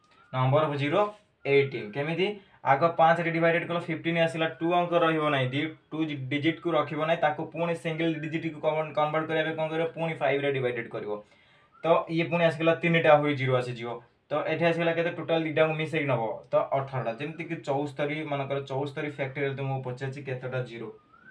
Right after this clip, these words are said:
ତ ସେହିପରି କ'ଣ କରିବା? ଆମେ ଚଉସ୍ତରୀ,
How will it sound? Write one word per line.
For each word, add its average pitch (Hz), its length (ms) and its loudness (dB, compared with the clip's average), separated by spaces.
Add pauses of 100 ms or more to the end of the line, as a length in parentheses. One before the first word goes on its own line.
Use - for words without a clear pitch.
(220)
ତ - 20 -8 (100)
ସେହିପରି 165 380 0
କ'ଣ 175 180 2
କରିବା? 170 320 4 (180)
ଆମେ 151 300 0
ଚଉସ୍ତରୀ, 165 640 2